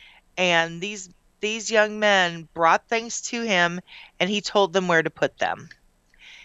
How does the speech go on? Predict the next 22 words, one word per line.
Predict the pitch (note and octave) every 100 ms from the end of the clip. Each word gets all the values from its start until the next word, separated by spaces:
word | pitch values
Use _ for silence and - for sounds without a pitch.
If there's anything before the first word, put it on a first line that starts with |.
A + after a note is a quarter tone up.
| - _ _ _
And | G3 F#3 F3 E3+ E3 E3+ D#3+ - E3
they | G#3 A3+
worked | A3 G3+ F3+
hard, | - G3 G3 G#3+ A3+ D4+ _ _ _ _ _ _ _
and | F#3 F#3 F3+ E3+ E3+ E3+ F3 F3 - _ _ _ _ _ -
those, | G3+ G#3 A3 -
those | G#3+ G#3+ A3+
kind | - A#3 A3 A3+ A3+
and | F#3+ E3
good | G3 G3+
humans, | - A3+ F#3+ D#3+ D#3 E3 - - _ - - -
I | G3 G3
said, | - G#3
"I'd | B2+ F3+
really | D#3+ F#3+
like | G3+ F#3+ G3
to | G3
Venmo, | D#3+ F3+ F#3 F#3 F#3 -
Venmo | C#3 F3+ G3 F#3+ F3+
you | F3 F#3
some | - E3+
money," | D#3+ D3+ E3+ A3+ C#4+